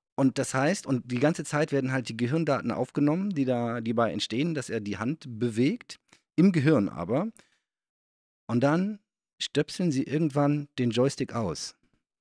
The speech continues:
Das heißt, der Affe bewegt weiter quasi die Hand und denkt, er würde damit den Ball steuern. In Wirklichkeit steuert er aber gar nicht mehr mit der Hand den, äh, den Ball, sondern das geht, passiert nur noch rein in seinem Gehirn. Und das wäre jetzt ja genau ein Fall,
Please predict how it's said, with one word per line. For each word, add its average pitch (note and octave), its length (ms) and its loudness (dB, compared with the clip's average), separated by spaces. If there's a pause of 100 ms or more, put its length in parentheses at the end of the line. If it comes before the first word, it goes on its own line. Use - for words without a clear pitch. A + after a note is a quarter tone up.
(260)
Das G#2+ 100 -6
heißt, - 160 -10
der - 120 -2
Affe D#3+ 360 0 (800)
bewegt G#2+ 380 -2
weiter E3 460 2
quasi D3 640 0
die G#2 320 -2
Hand F#3 400 0 (260)
und A#2+ 180 2
denkt, D#3+ 220 4
er C#3+ 100 2
würde C3 140 6
damit C#3 240 4
den A#2+ 140 2
Ball C3+ 160 6
steuern. B2+ 400 0
In B2 160 0
Wirklichkeit C3+ 420 0
steuert C#3 260 6
er G#2 80 2
aber F#2 140 -2
gar F#2 160 -4
nicht G2+ 120 -6
mehr G2+ 80 -4
mit G2+ 120 -4
der G#2 120 -2
Hand A#2 320 -8 (120)
den, A2+ 300 -2
äh, - 320 -10
den A2 180 -4
Ball, A#2+ 300 0 (720)
sondern C3 260 2
das B2 160 0
geht, B2+ 160 -2
passiert C#3 260 2
nur C3+ 140 8
noch A2 160 6
rein C#3+ 300 6
in B2 120 2
seinem A#2+ 240 2
Gehirn. A2+ 380 0
Und G2 100 -8
das A2 200 -4
wäre A#2+ 100 2
jetzt A#2 140 0
ja A2+ 100 0
genau A#2 320 0
ein A#2 160 -4
Fall, A#2+ 380 -2